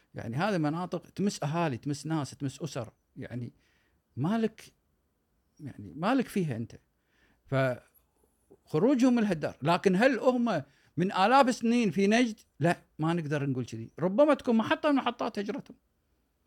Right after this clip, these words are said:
قعدوا في هالمنطقة مائتين، ثلاثمية سنة، أربعمية سنة. شو المانع؟ منين جايين؟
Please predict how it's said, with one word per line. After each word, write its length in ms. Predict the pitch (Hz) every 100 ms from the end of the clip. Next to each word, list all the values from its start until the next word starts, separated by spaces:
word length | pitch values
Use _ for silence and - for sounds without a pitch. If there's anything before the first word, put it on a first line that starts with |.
| _ _ _ - - _ _ -
قعدوا 260 | 160 285 349
في 120 | 254
هالمنطقة 520 | 247 220 208 202 135 -
مائتين، 640 | 156 151 160 156 147 139
ثلاثمية 440 | 127 120 135 135 123
سنة، 240 | 127 123
أربعمية 440 | - - - 127
سنة. 260 | - - 110 _ _ _ _ _ _ _ _ _ _
شو 120 | - 180
المانع؟ 380 | 185 139 - _ _ _ _ -
منين 220 | 165 214
جايين؟ 440 | 196 185 180 165